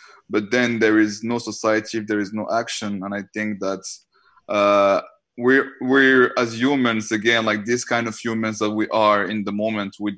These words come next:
this system, is that we're very good at talking about things. We can talk all the time about, yeah, politics, you know, religion, love.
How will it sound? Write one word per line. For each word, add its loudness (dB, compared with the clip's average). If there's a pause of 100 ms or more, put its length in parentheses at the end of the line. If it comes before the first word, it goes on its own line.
(300)
this -6
system, -6 (400)
is 0
that 2
we're 2
very 2
good -2
at 0 (240)
talking -2
about -2
things. -10 (440)
We -8
can -2
talk 2
all -2
the -2
time 0
about, -2
yeah, 2
politics, -2
you -8
know, -6
religion, -4 (260)
love. 0